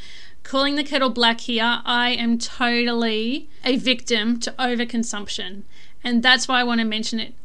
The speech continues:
'cause I'm also talking to myself here. Grace, don't overconsume too much and too often.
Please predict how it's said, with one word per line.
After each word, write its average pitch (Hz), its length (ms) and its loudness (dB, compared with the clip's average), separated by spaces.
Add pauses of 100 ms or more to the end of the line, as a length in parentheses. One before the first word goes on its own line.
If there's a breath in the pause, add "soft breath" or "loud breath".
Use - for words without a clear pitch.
'cause 240 160 -2
I'm 233 120 2
also 285 260 4
talking 277 380 0
to 277 100 0
myself 240 460 2
here. 247 420 4 (360 loud breath)
Grace, 339 460 4 (220)
don't 339 300 4
overconsume 311 680 2
too 320 260 0
much 294 280 0
and 269 100 2
too 277 240 2
often. 220 560 -2